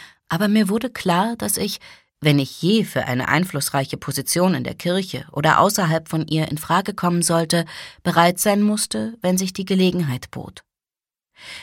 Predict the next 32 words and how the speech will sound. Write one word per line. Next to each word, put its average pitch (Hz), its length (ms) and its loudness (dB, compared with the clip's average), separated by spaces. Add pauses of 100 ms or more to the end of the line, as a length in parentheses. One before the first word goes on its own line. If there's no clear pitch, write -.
(140)
Ich 185 160 0
war 233 120 8
mir 277 120 8
nicht - 240 2
sicher, 185 320 2
wie 151 80 0
ich 147 100 -4
das 170 180 -2
anstellen 131 460 0
sollte. 123 380 -6 (840)
Nur, 180 360 4
dass 220 240 -2
es 208 100 -2
entscheidend 214 760 2
war, 160 440 0
damit 175 320 0
zu 185 140 -4
beginnen. 180 540 -2 (2000)
Die 214 100 2
erste 254 400 0
Andeutung 196 580 2
einer 170 220 0
Richtung 190 380 -2
kam, 202 400 2
als 196 200 -2
ich 196 200 -2
eingeladen 214 640 2
wurde, 220 300 0
am 185 160 2
Virginia 196 460 2
Theological 185 680 2
Seminary, 165 760 2